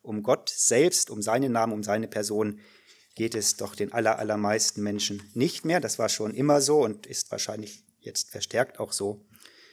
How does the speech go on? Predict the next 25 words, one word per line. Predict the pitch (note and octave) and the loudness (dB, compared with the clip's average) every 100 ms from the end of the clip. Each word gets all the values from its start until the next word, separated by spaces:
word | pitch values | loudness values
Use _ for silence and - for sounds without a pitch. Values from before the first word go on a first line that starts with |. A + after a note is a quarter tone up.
| _ _ _ _ _ _ | _ _ _ _ _ _
Und | G#2+ G#2 | -10 -8
hier | C3+ C#3 | 2 2
im | B2 | 4
Vater | B2+ B2+ A2 | 4 4 4
Unser | D3 E3+ C#3+ | 2 4 4
geht | B2 B2 | 2 0
es | A#2 | 0
jetzt | G#2+ - | 2 0
aber | A2+ A2+ A2+ - _ _ _ _ _ _ _ | 2 4 4 2 _ _ _ _ _ _ _
Jesus | A#2+ A#2+ - | -2 0 0
nicht | C3 B2 | 0 0
darum, | A#2 A2+ A#2 A#2 - _ - | 2 4 2 0 -6 _ -8
religiöse | A#2+ A2+ A#2 A#2 A2+ | -4 -2 0 -2 -2
Gefühle | G#2+ - C#3+ C3+ | -4 -4 0 0
von | - G#2+ | 0 -2
jemandem | G#2+ G#2+ G#2+ G#2 - _ _ _ | -2 0 0 0 -6 _ _ _
zu | - | -6
schützen, | A2 G#2+ G#2 - G#2 - | -4 -2 0 -2 -2 -12
sondern | - - G#2 G#2 - | -8 -4 -4 -4 -6
es | G#2+ - | -4 -4
geht | - G#2+ G#2 | -4 -8 -8
Jesus | G#2+ G#2 G#2 - | -8 -8 -6 -8
um | A2 | -8
die | G2+ G2 | -10 -10
Person | G#2+ - G2 G#2 G2+ G#2 G#2 | -14 -10 -6 -6 -6 -10 -12